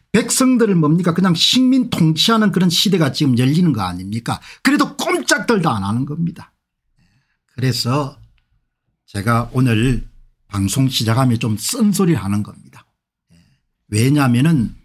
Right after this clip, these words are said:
시골 총북해서 준비한 분석한 자료를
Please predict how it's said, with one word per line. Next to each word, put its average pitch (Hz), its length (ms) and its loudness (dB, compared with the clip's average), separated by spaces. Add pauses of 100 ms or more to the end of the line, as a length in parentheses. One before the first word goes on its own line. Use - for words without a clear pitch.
(480)
시골 175 480 2
총북해서 156 880 0 (1900)
준비한 151 760 2
분석한 151 560 2
자료를 117 680 0